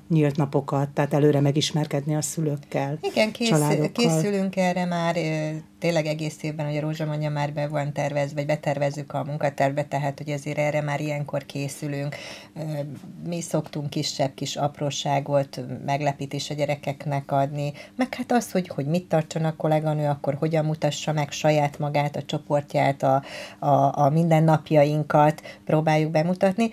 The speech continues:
Speaker 2: Hát igen, a rózsás csatlakozóra tényleg nagyon sokan, ö, jönnek el. Én szerintem megkockáztatom, hogy évek óta olyan ötven-hatvan család biztos ott van legalábbis nálunk.
Speaker 1: Mhm.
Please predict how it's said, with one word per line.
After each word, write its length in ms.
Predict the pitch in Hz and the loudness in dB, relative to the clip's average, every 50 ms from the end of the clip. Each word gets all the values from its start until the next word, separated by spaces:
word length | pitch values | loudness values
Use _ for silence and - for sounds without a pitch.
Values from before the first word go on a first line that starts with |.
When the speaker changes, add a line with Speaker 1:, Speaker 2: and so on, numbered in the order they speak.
| - - - | -4 -16 -6
Speaker 2:
Hát 180 | - 311 - | -6 -4 -2
igen, 240 | 415 311 175 156 156 | 0 4 4 4 4
a 140 | 156 156 - | 4 2 2
rózsás 320 | 226 233 190 151 147 151 | 2 2 4 4 4 4
csatlakozóra 460 | - 165 156 - 175 175 185 185 185 185 | 4 -2 0 0 -2 0 2 0 0 4
tényleg 320 | - 294 220 151 143 139 | 4 4 6 6 4 4
nagyon 280 | 139 139 135 143 139 143 | 4 0 2 2 0 0
sokan, 500 | - - - 143 - - 147 151 160 156 | 0 0 0 -2 0 0 0 2 2 0
ö, 320 | 143 151 151 147 147 143 | 0 2 2 4 4 2
jönnek 520 | - - 156 156 147 156 156 156 160 - | 2 2 2 2 2 2 2 0 0 2
el. 240 | - 175 170 175 - - | 4 4 4 4 2 0
Én 340 | - - 185 190 190 196 202 - - - | -4 -4 -2 -2 -2 -2 -4 -8 -12 -4
szerintem 440 | - 208 208 208 214 214 - 220 220 | 0 0 2 2 0 2 2 2 2
megkockáztatom, 920 | 220 220 208 190 - 165 160 - - 165 160 160 - 180 175 - 180 175 | 4 2 0 2 2 0 0 2 2 2 2 4 2 -2 0 0 0 0
hogy 140 | 175 175 185 | 0 0 0
évek 340 | 185 175 165 165 160 160 - | 0 2 2 2 2 2 0
óta 220 | 170 160 - 170 | -2 -2 0 0
olyan 160 | 170 160 165 - | -2 0 -2 0
ötven-hatvan 840 | - 180 180 - - 185 175 175 175 185 175 - - - 180 180 185 | 0 0 0 0 0 0 0 2 2 2 0 0 0 0 0 0 2
család 380 | - 190 185 190 190 196 196 202 | 0 2 2 4 4 2 2 2
biztos 420 | 202 185 - - - 143 - - | 0 0 0 -2 -4 -4 -4 -4
ott 160 | 151 151 - | -8 -8 -2
van 140 | - 151 147 | -2 0 0
legalábbis 480 | 156 151 156 151 147 156 147 - - - | 0 0 0 0 0 0 -2 -6 -4 -4
nálunk. 460 | 156 151 151 185 190 180 180 190 202 | -2 0 2 4 4 6 6 6 4
Speaker 1:
Mhm. 60 | 190 | 2